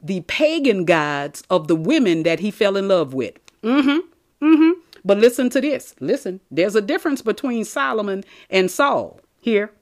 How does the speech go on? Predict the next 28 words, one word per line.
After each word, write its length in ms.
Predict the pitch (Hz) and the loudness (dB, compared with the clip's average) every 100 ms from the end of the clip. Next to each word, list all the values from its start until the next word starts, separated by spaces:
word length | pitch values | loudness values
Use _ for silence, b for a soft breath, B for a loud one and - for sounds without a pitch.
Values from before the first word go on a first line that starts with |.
| b b b | b b b
'cause 160 | 180 165 | -2 4
God 260 | 247 311 | 4 4
never 180 | 254 220 | 0 -2
promised 440 | 190 262 220 302 | -2 -2 -2 -4
Saul 340 | - 277 208 - | -2 0 0 0
anything. 540 | 269 262 160 151 113 - _ _ _ _ _ _ _ _ b b b - | -2 0 0 -2 -6 -10 _ _ _ _ _ _ _ _ b b b 0
Verse 280 | 185 208 | 2 2
fifteen, 440 | - 233 226 254 175 | 0 -2 0 -2 0
"But 240 | 202 202 | 0 0
my 220 | 190 180 | -2 -2
loving 640 | 165 160 165 247 240 269 262 | -2 0 0 0 0 -2 -2
kindness 840 | - - 330 311 170 - - - _ | -6 -6 -2 -2 -4 -8 -14 -20 _
and 240 | 180 170 175 | -2 -2 -2
mercy 540 | 247 262 - 107 90 b b b - | -4 -6 -8 -12 -14 b b b -4
will 260 | 170 170 | 4 4
not 400 | 160 202 233 185 | 4 -2 -6 -4
depart 440 | 170 180 - 311 302 | -4 -4 -2 -4 -2
from 300 | - 202 175 | -4 -4 -2
him 480 | 180 330 147 117 110 b b - | 0 0 0 -8 -14 b b -2
as 240 | 175 160 | 0 0
I 140 | 156 147 | -2 -4
took 260 | - 320 - | -2 -2 0
it 120 | 165 | -4
from 240 | - 190 185 | -2 -2 -2
Saul, 560 | - 156 113 80 - b b b | -2 -4 -4 -12 -20 b b b
whom 280 | - 262 226 185 | 2 2 2 -2
I 160 | 208 | -2
removed 1040 | 214 175 165 214 370 214 165 160 170 175 | 0 0 0 4 4 4 0 -6 -4 -4